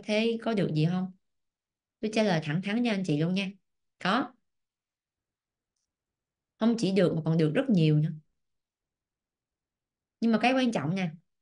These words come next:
cái Tú được là trong túi Tú. Cái Tú được là ở trong cái giỏ của Tú. Cái Tú được là Tú nhận về, Tú cầm, Tú sờ, Tú nắm. Chứ anh chị có sờ được xài chung đâu. Vậy thì quan tâm mình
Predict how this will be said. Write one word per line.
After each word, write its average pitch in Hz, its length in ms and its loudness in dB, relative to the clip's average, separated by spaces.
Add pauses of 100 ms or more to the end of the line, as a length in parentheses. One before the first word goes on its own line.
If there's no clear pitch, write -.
(440)
cái 254 200 2
Tú 277 100 4
được 190 200 6
là 165 220 2
trong 196 180 0
túi 214 180 2
Tú. 240 280 0 (760)
Cái 254 220 2
Tú 269 80 4
được 180 220 6
là 156 260 2
ở 160 140 0
trong 190 300 -2
cái 214 160 0
giỏ 135 240 -2
của 208 80 -6
Tú. 214 300 -6 (460)
Cái 247 180 0
Tú 277 100 2
được 175 220 2
là 147 340 -2 (180)
Tú 226 100 0
nhận 175 320 2
về, 151 200 2
Tú 208 120 -2
cầm, 151 220 0
Tú 175 100 -2
sờ, 160 300 -2
Tú 170 80 -4
nắm. 196 280 -6 (680)
Chứ 262 160 4
anh 240 140 2
chị 160 140 0
có 226 60 -2
sờ 160 280 0
được 156 140 0
xài 156 300 -2
chung 196 180 -2
đâu. 190 240 -4 (1900)
Vậy 156 160 0
thì 160 100 0
quan 190 220 -2
tâm 196 460 0
mình 156 560 2